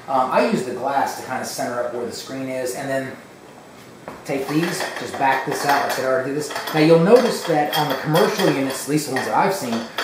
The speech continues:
each one of these bars offsets the next one, so it winds up making kind of a, like this. Each one overhangs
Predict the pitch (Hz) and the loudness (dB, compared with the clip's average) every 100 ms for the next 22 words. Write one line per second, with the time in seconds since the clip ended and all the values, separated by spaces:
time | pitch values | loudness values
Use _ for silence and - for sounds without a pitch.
0 | - - - - - - - - 202 202 | -6 -10 -18 -20 -18 -12 -12 -4 -2 2
1 | 220 196 170 170 170 151 143 - 160 160 | 2 4 2 4 8 8 6 2 2 2
2 | - - 175 - - - - - 127 147 | 2 0 0 0 -6 -10 -14 -12 -6 -4
3 | 165 - 185 190 185 - - - - 160 | -2 -2 0 0 0 -8 -18 -10 2 4
4 | 165 175 160 151 143 139 147 123 110 110 | 4 2 0 -2 -4 -4 -2 -2 -2 -6
5 | - - - - - - - - - - | -12 -16 -18 -18 -20 -20 -18 -14 -12 -12
6 | - 135 - 139 - - 196 - 302 139 | 2 2 4 0 0 0 0 4 6 8
7 | 107 240 - - - - - - - - | 6 -2 -6 -18 -20 -20 -20 -20 -20 -20
8 | - - - - 165 160 135 151 139 135 | -20 -20 -4 6 8 8 4 4 4 2
9 | 123 - | -2 -10